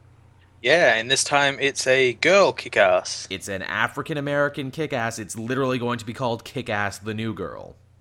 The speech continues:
Speaker 1: Mm-hmm.
Speaker 2: Which makes me wonder what, what Millar is doing with this, 'cause it seems like he left Kick-Ass in a pretty good place, and for him to come back and be doing this now, where it's like, what, what, what, what, what, what, what, yeah,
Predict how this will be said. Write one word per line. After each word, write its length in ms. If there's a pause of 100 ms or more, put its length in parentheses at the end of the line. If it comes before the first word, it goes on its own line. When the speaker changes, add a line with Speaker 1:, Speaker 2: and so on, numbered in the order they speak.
(540)
Speaker 1:
Mm-hmm. 340 (540)
Speaker 2:
Which 240 (200)
makes 320
me 140
wonder 640 (200)
what, 280
what 220
Millar 400
is 120
doing 360
with 180
this, 240
'cause 200
it 120
seems 320
like 160
he 120
left 280
Kick-Ass 500
in 80
a 60
pretty 260
good 240
place, 360
and 100
for 100
him 160
to 80
come 220
back 260
and 80
be 100
doing 320
this 220
now, 440
where 160
it's 160
like, 220
what, 260 (220)
what, 180
what, 360
what, 200
what, 480
what, 160 (180)
what, 80
yeah, 200